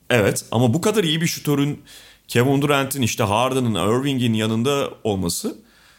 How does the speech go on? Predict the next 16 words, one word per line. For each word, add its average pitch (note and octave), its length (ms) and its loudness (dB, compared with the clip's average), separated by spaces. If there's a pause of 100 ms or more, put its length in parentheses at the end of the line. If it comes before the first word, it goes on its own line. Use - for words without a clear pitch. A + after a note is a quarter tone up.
(240)
artık F#2+ 280 -2
Kyrie G2+ 340 2
Irving G#2 260 0
de E2 100 0
diyebiliyoruz. E2+ 640 -2 (460)
<laughs> - 480 -6
Çok D#3 200 -4
çok C#3+ 200 -2
değerli A#2 340 2
bir A#2 40 2
şey G3+ 260 -2
ve D#3+ 240 0 (300)
Patty C#3+ 200 4
Mills G3+ 240 0
şey D#3 240 0
abi, D2+ 320 -4